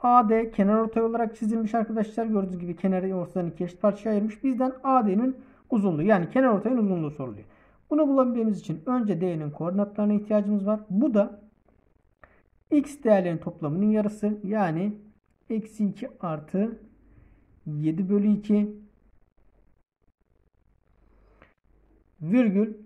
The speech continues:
eksi dört artı üç bölü iki şeklinde olacak. Buradan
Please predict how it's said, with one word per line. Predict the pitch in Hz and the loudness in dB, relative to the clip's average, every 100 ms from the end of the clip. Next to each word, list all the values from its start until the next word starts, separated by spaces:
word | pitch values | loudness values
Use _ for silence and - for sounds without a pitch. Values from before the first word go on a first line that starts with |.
| _ | _
eksi | 240 233 - 233 | -4 -4 -4 -2
dört | 240 240 247 - - - - _ _ _ _ _ _ _ _ _ _ _ _ _ _ _ _ - | 2 0 -2 -4 -4 -4 -18 _ _ _ _ _ _ _ _ _ _ _ _ _ _ _ _ 0
artı | 214 170 - 208 240 - - _ _ _ _ _ _ _ _ _ _ _ _ _ _ _ _ | 2 2 0 0 0 -4 -18 _ _ _ _ _ _ _ _ _ _ _ _ _ _ _ _
üç | 302 226 - | 2 2 0
bölü | 185 214 | -2 0
iki | 208 - 269 277 - | -2 0 -2 -2 -8
şeklinde | 269 214 165 180 240 262 - _ _ | -4 -4 -4 -2 0 -2 -6 _ _
olacak. | 262 190 151 113 - _ _ _ - | -2 0 -2 -8 -14 _ _ _ -2
Buradan | 330 277 240 277 | 0 2 0 -2